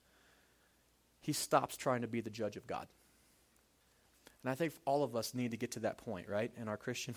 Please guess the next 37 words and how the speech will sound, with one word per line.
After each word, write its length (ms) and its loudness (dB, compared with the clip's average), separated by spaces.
<laughs> 140 -10
walk 220 4
in 80 2
our 120 0
life. 380 0
'Cause 120 0
all 160 10
of 80 4
us, 100 -2
we 80 0
look 220 2
at 80 -2
God 160 6
and 80 4
we 80 -2
say, 120 -2
"How 120 2
can 160 -2
you 80 -2
let 200 2
things 200 -2
in 60 -6
this 140 -8
world 200 0
happen 320 -2
like 220 -6
this? 220 -8
You 180 0
are 100 4
guilty, 400 0
God. 240 0
You're 100 -2
not 220 -2
loving. 340 0
You're 140 -2
not 240 -4
good." 260 -4